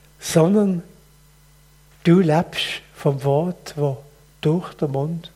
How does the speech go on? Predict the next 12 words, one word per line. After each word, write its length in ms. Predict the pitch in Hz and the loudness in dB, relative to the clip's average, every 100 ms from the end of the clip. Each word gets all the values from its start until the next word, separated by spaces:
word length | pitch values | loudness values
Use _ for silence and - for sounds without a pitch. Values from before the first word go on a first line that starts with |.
| - | -6
Gottes 480 | 135 135 175 - - | -6 -4 -10 -10 -8
zu 160 | 143 | -6
dir 180 | 135 143 | -4 -6
kommt, 480 | - 160 156 151 - - - - | -6 -8 -8 -12 -20 -20 -20 -8
durch 180 | 131 - | -6 -4
den 180 | 139 | -6
Heiligen 460 | 117 127 131 139 143 | -6 -8 -10 -12 -14
Geist. 540 | 110 123 143 - - - - - - | -12 -14 -14 -16 -20 -20 -20 -14 -6
Das 260 | 135 - | -6 -6
ist 160 | 135 - | -10 -10
das 80 | 131 | -14
Entscheidende. 600 | - 123 127 131 123 | -12 -12 -12 -14 -18